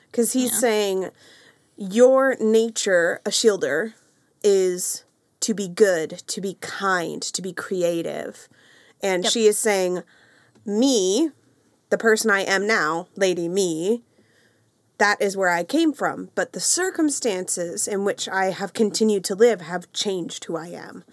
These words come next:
Speaker 1: And so they're arguing with each other like those two things are in conflict, when actually it is both. Both
Speaker 2: Always
Speaker 1: her
Speaker 2: both,
Speaker 1: nature,
Speaker 2: yeah.
Speaker 1: yeah, and her, her nurture, the situation and the circumstances that she's lived in have changed her.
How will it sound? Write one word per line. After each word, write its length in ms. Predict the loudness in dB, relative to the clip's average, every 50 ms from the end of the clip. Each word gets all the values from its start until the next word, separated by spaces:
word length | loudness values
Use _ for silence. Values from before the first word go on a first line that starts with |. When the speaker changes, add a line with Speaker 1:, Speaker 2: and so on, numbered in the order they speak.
| -20 -20 -18 -8 -4
Speaker 1:
And 140 | -2 0 2
so 140 | 2 2 4
they're 260 | 4 4 2 4 4
arguing 440 | 4 4 4 4 4 0 0 0 0
with 180 | -2 -4 -6
each 180 | -8 -8 -6 -6
other 220 | -6 -4 -4 -2
like 200 | -2 -4 -4 -2
those 160 | -2 -2 -2 -2
two 140 | -4 -4 -4
things 240 | -2 -2 -2 -2 -2
are 80 | -4 -6
in 80 | -6
conflict, 560 | -4 -2 -2 -2 -2 -4 -10 -12 -12 -10 -6
when 120 | -4 -4 -2
actually 560 | -2 -2 -4 -4 -4 -2 -2 0 0 -2 -6 _ _ _ -8 -4
it 100 | -2 -2
is 120 | -2 -2
both. 480 | 0 0 0 0 0 -6 -16 -20 -20 -20 _ _ _ _ _ _ 2
Both 100 | 2 2
Speaker 2:
Always 160 | 2 2 2 2
Speaker 1:
her 140 | 4 4
Speaker 2:
both, 160 | 4 2 0 0
Speaker 1:
nature, 420 | 0 -2 -4 -6 -4 -2 0 0
Speaker 2:
yeah. 360 | 0 0 -2 -2 -2 -6 -8 -6
Speaker 1:
yeah, 180 | -6 -4 -2 -2
and 180 | -2 -2 -4 -6
her, 360 | -8 -6 -6 -4 -4 -6 -10 _ _ -14
her 140 | -8 -4 0
nurture, 420 | 2 2 2 2 0 -6 -8 -8
the 80 | -8 -8
situation 520 | -8 -8 -6 -4 -4 -4 -4 -4 -4 -6
and 80 | -6 -6
the 40 | -6
circumstances 640 | -8 -10 -10 -12 -12 -10 -10 -10 -10 -10 -12 -12 -12
that 160 | -14 -14 -12
she's 200 | -10 -8 -4 -2
lived 200 | -2 -4 -4 -6
in 140 | -12 -12 -12
have 160 | -14 -12 -8
changed 320 | -4 -4 -4 -4 -6 -8
her. 180 | -16 -16 -16